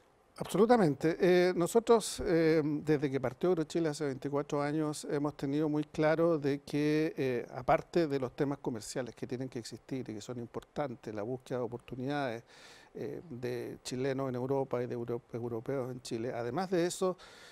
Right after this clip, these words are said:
el tema de la colaboración en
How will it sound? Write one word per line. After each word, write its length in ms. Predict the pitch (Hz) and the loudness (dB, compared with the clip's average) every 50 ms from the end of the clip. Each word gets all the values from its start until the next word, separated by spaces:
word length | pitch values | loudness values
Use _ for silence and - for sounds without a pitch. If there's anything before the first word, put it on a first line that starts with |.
| - - - | -18 -12 -8
el 160 | - 120 - | -8 -8 -4
tema 320 | - - 165 165 190 196 | 0 0 2 4 4 4
de 140 | 165 170 160 | 4 4 4
la 140 | 151 143 135 | 4 4 2
colaboración 1120 | 143 - 139 143 139 131 127 127 127 123 117 - - - - 170 180 180 151 131 123 120 - - | 4 4 4 4 4 4 4 2 2 0 -2 -4 -6 -2 0 2 4 4 4 2 0 -4 -6 -6
en 360 | 135 127 123 127 123 139 | -4 -4 -4 -4 -4 -8